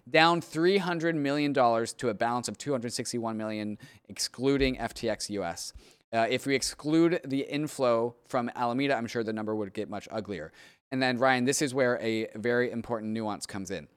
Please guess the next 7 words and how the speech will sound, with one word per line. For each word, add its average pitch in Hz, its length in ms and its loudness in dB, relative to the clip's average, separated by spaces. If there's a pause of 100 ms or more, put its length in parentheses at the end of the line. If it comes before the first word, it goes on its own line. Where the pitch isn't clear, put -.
(720)
Alameda 160 340 6
Research 143 480 2
is 143 180 -2
not 131 400 2
sending 139 440 2
stable 135 420 0
coins 104 640 -6